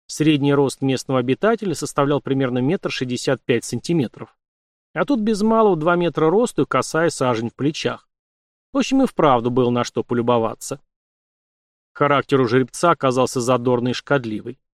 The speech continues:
Он то и дело пытался прижать конюху в боком к стене денника или, вырвав повод, вихрем пронестись по двору,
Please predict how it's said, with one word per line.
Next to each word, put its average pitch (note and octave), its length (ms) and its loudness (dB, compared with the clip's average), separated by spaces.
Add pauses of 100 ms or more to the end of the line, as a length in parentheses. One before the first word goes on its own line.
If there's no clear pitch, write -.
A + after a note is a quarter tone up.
(320)
Он D4+ 180 2
то B3 120 2
и G#3 80 6
дело E3 280 4
пытался B2 420 -2
прижать C3 440 0
конюху C3 420 -2
в A2+ 60 -6
боком B2+ 360 2
к - 60 -10
стене G#3+ 420 0
денника F#3+ 500 0
или, A3+ 200 2
вырвав B2+ 460 2
повод, B3 340 2
вихрем F#3+ 340 -2
пронестись D3+ 480 -2
по F#3+ 140 -2
двору, C3 440 2